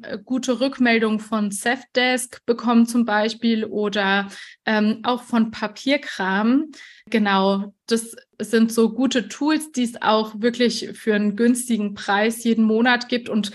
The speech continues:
die einem schon einen Grundüberblick verschaffen. Also dort hast du dann ein Dashboard, wo du dann direkt, äh, eine Info hast, ähm, welche Ausgaben und welche Einnahmen anstanden. Also das ist wirklich sehr praktisch.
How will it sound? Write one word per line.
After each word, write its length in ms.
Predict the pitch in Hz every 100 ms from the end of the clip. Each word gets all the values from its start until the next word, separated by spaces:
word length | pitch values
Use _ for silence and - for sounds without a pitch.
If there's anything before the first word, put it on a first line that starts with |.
| - - -
die 140 | 262
einem 200 | - 240
schon 220 | 240 247
einen 120 | 226 226
Grundüberblick 880 | - 262 269 - 240 233 226 214 214
verschaffen. 640 | - 208 - 208 202 208
Also 460 | - 208 202 202 208 208 - -
dort 280 | - 214 214
hast 180 | 233 233
du 60 | 220
dann 160 | 214
ein 120 | 226
Dashboard, 760 | 220 226 233 - 220 208 208 208
wo 100 | 226
du 100 | 214
dann 560 | 208 196 202 208 - - -
direkt, 720 | - 202 226 220 226 226 - -
äh, 40 |
eine 480 | 214 214 208 - 220
Info 500 | - 240 240 214 196
hast, 480 | 208 208 - - - _ - _ -
ähm, 640 | 214 208 202 202 - - - - -
welche 480 | 202 220 226 233
Ausgaben 800 | 190 208 233 214 196 202 214 214
und 240 | 214 214 226
welche 300 | 214 - -
Einnahmen 560 | 196 208 208 190 196
anstanden. 880 | 196 202 208 - 190 196 202 208 202
Also 260 | 196 202 202
das 140 | 196
ist 100 | 196
wirklich 220 | 202 202 196
sehr 120 | 196
praktisch. 680 | 196 202 202 - - -